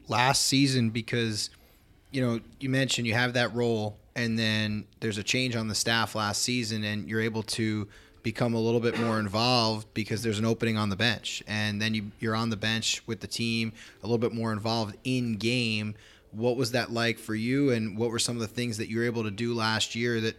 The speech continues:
now maybe pre-, have prepared you and helped you for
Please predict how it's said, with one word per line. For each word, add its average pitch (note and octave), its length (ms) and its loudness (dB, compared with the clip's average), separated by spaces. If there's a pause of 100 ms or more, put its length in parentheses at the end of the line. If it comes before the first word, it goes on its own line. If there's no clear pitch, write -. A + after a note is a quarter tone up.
(160)
now A#2 460 -2
maybe A2 280 -2 (220)
pre-, - 140 -6 (220)
have A2+ 180 -8
prepared A#2+ 480 2
you C3 100 4
and A#2+ 60 2
helped A2 240 -2
you A#2+ 220 0 (180)
for A2+ 280 -2